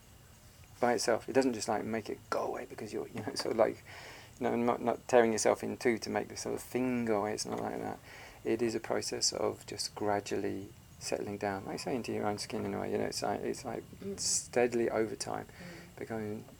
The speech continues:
Speaker 1: um, more like that. Whatever is being done in your lifestyle and in your speech pattern and in your actions, which is feeding the unmindfulness,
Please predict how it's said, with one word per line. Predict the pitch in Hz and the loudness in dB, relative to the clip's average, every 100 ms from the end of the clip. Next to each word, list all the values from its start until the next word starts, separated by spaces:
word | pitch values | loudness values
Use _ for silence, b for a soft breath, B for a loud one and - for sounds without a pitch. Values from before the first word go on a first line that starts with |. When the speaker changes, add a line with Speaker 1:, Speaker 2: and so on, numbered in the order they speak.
| - - | -14 -8
Speaker 1:
um, | 101 98 101 110 - 107 | -4 -4 -4 -8 -8 -4
more | 104 101 | -2 -2
like | 98 | -2
that. | 98 92 - - - - - - - - - | -2 -4 -4 -16 -12 -12 -14 -16 -14 -14 -6
Whatever | 117 - - 165 165 | -2 0 2 4 4
is | - | 6
being | 127 120 113 | 2 2 2
done | 117 117 117 | 2 4 2
in | 117 117 | 0 0
your | 117 110 107 - B B B B - - - | 2 0 -2 -6 B B B B -20 -16 -2
lifestyle | 113 117 127 - 113 110 - - - B B B B | 4 6 4 -2 -4 -4 -8 -14 -20 B B B B
and | 120 117 | -2 0
in | 113 113 | 0 -2
your | 110 110 | -4 -4
speech | - - 131 - - - - - - | -6 -2 -4 -4 -14 -14 -20 -20 -8
pattern | - 107 107 - | -8 -6 -10 -6
and | 117 | -2
in | 117 | -2
your | 113 - | -2 0
actions, | 117 - 117 107 - - B B B - | -2 -2 -8 -6 -6 -8 B B B -6
which | 127 123 - | -2 -2 -2
is | - 110 - - - - - - | -10 -10 -8 -10 -12 -20 -20 -16
feeding | - - 127 123 117 | -12 -4 -2 -2 -2
the | 110 | 0
unmindfulness, | 120 123 110 110 - - - - | 0 0 -2 -4 -8 -12 -12 -14